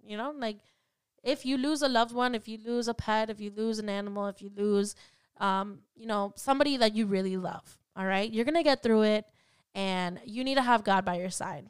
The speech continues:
'Cause honestly, when I lost Jojo, even if I didn't wanna pray,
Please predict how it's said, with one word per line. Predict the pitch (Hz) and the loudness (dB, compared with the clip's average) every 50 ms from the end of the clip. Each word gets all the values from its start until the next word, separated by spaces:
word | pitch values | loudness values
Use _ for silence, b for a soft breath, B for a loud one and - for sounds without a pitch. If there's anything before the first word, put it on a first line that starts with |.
| _ _ | _ _
'Cause | - 214 208 | -4 -2 0
honestly, | 220 220 240 262 285 - - 269 262 262 262 B B B B B _ | 0 0 0 -2 -6 -6 -4 -2 -2 -2 -2 B B B B B _
when | - 196 208 | -6 -2 0
I | 208 240 262 | 0 2 4
lost | 294 294 302 277 269 - | 4 4 4 2 2 2
Jojo, | 285 277 262 262 233 247 240 233 233 233 233 233 | 4 4 4 4 2 2 4 4 4 2 0 -2
even | 233 247 240 262 262 | -6 -8 -6 -6 -6
if | 262 247 - | -6 -4 -2
I | 240 233 | -2 -2
didn't | 226 214 226 226 233 226 214 | -2 -4 -4 -4 -4 -4 0
wanna | 202 202 226 254 262 | 0 0 0 0 -2
pray, | - - 269 254 247 240 240 240 226 | -2 -2 0 0 2 2 0 0 -2